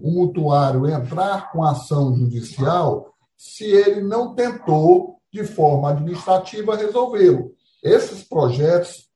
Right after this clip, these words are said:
Minha Casa Minha Vida, faixa um, que é voltada para a família de renda até mil e oitocentos reais, prevê um programa que foi criado em dois mil e nove pelo governo federal,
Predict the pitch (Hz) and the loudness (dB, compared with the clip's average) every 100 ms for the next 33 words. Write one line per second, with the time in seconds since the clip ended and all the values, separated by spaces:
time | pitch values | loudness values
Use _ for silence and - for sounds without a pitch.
0 | - 139 127 123 147 139 135 131 113 127 | -8 -4 -4 -2 -2 0 0 0 0 0
1 | 127 - 135 127 127 113 139 160 123 - | 0 0 -6 -6 -6 -2 0 0 -2 -10
2 | _ _ - 120 127 143 - 151 151 143 | _ _ -6 -4 0 0 0 -2 -2 -2
3 | 139 139 139 123 127 120 123 123 135 127 | -2 -2 -2 0 2 0 0 -2 -2 -2
4 | 113 - 131 156 160 135 127 120 - 123 | -4 -4 -4 -4 -2 -4 -6 -10 -10 -8
5 | - 151 156 - - _ - 185 185 147 | -6 -4 -6 -8 -14 _ -6 0 2 4
6 | 196 202 202 185 135 123 147 185 151 123 | 4 2 -2 -4 -2 -4 -2 -2 -4 -6
7 | - 156 165 147 151 175 156 139 127 120 | -8 -10 -8 -2 -2 -2 -4 -4 -2 -2
8 | 127 131 110 143 175 127 120 - 120 120 | -4 -4 -4 -2 -2 -2 -8 -12 -10 -8
9 | 117 110 110 117 101 104 110 170 151 | -8 -10 -10 -12 -12 -10 -8 -6 -6